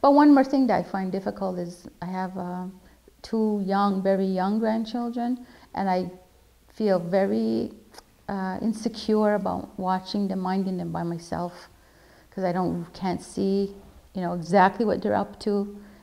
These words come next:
and I can't see that they have cookie, chocolate cookie marks on their face <laughs> when their mother comes and I say, "No, they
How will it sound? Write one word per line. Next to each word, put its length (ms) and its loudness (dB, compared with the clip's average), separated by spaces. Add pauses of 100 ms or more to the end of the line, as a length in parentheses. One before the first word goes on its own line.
and 100 -4
I 60 -4
can't 520 -2 (320)
see 320 0
that 160 0
they 80 -2
have 180 -4 (420)
cookie, 640 -6 (440)
chocolate 340 -2
cookie 240 -6
marks 360 0
on 100 -2
their 120 -4
face 440 -2 (120)
<laughs> 100 -6
when 160 6
their 100 2
mother 280 2
comes 320 -2 (500)
and 140 -4
I 80 -2
say, 220 -4
"No, 180 -4
they 60 -6